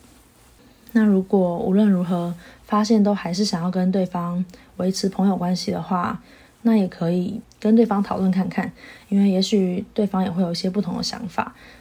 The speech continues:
那就记住自己可以勇敢地提出自己的想法，也尊重一下对方的考量。我觉得，我相信抱着这样子的心态，就比较有办法去适应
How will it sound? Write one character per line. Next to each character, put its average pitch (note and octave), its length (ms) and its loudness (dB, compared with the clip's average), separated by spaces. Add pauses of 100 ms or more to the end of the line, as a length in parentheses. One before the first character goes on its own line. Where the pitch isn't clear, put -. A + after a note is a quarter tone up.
(120)
那 F#3+ 240 0
就 G#3 200 2
记 G3+ 220 0
住 G3 180 2
自 G3 140 0
己 - 320 -8 (340)
可 B3 80 2
以 G#3 100 4
勇 F#3+ 140 4
敢 F#3+ 220 2
地 F3+ 80 -6
提 F3+ 100 -6
出 F#3+ 220 -2
自 F#3+ 80 -2
己 F3+ 80 -2
的 E3+ 100 -6
想 E3+ 280 -8
法， - 260 -6 (320)
也 G3 400 2
尊 A3 220 4
重 G#3+ 220 4
一 - 20 2
下 F#3 260 0
对 F#3+ 180 0
方 F3 240 -4
的 - 300 -6 (220)
考 - 220 -8
量。 - 260 -8 (240)
我 F#3+ 60 -4
觉 F#3 180 -4
得， F#3 360 -2 (1300)
我 G#3 100 -2
相 A#3 200 4
信 A#3+ 280 8
抱 A3 200 2
着 F#3+ 160 0
这 F#3 100 -4
样 G3 180 2
子 - 120 -8
的 F3 240 -8
心 G3+ 280 2
态， G3+ 320 -2 (400)
就 A3+ 220 4
比 G3+ 180 -2
较 G#3 180 0
有 F#3 120 0
办 F#3+ 240 0
法 - 200 -6
去 F#3+ 300 0
适 F#3 300 -2
应 F3+ 340 0